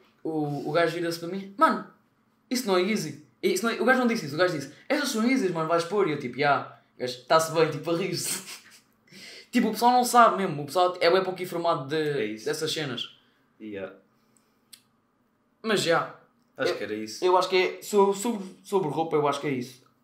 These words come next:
Speaker 1: A gente vai, vai mandar mais um tópico e depois vai acabar.
Speaker 2: Yeah. Acho que íamos aos artistas portugueses.
Speaker 1: Bora, artistas portugueses.
Speaker 2: Bora, temos bué para falar sobre
Speaker 1: Bué.
Speaker 2: isso, I guess.
Speaker 1: Yeah. Eu, eu não ouço muito música portuguesa, vou ser sincero. Mas artistas que eu ouça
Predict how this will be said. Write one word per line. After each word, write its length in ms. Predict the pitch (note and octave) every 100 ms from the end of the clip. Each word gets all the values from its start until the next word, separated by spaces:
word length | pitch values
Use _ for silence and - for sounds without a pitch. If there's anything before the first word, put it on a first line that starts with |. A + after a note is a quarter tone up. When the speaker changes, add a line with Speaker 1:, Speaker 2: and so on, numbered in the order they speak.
| _ -
Speaker 1:
A 100 | D3
gente 140 | D#3+
vai, 260 | D#3+ D#3 -
vai 160 | E3+ E3
mandar 180 | D#3+
mais 180 | D#3+ D#3
um 100 | D3+
tópico 320 | D#3 D#3 D3
e 40 | D3+
depois 180 | C#3 C3+
vai 140 | B2+
acabar. 340 | B2 B2 A2+ A#2+
Speaker 2:
Yeah. 340 | A2 G2+ G#2 - -
Acho 300 | A2 - -
que 120 | B2
íamos 240 | A#2+ A#2+
aos 120 | B2
artistas 400 | B2+ B2+ B2+ B2+ -
portugueses. 460 | _ B2+ B2+ - -
Speaker 1:
Bora, 320 | C3+ A#2+ A#2
artistas 320 | C3+ D#3 D#3 D3
portugueses. 440 | D3 C3+ C3 - -
Speaker 2:
Bora, 100 | _
temos 200 | - -
bué 260 | E2+ F2+ F2+
para 160 | -
falar 340 | - F#2+ G2+ G2
sobre 300 | - A2 G2+
Speaker 1:
Bué. 200 | A#2+ A2+
Speaker 2:
isso, 80 | F#2+
I 40 | F2
guess. 240 | - _ _ -
Speaker 1:
Yeah. 360 | C3 A2+ - -
Eu, 140 | F3+ F#3
eu 120 | G#3
não 140 | A3+ B3
ouço 200 | A#3+ A3+
muito 180 | A3
música 320 | A3 F#3 G3 F#3
portuguesa, 440 | F3 D3 D#3 E3+
vou 120 | D#3
ser 160 | D#3+ D#3+
sincero. 440 | D#3 D3 C#3 D3+ - _ _ _ _ _ _ _ _ -
Mas 540 | D#3+ D3+ C#3 - - F3+
artistas 400 | F3 G#3+ G3 F#3+
que 80 |
eu 80 | F3+
ouça 440 | E3+ F3+ F#3+ -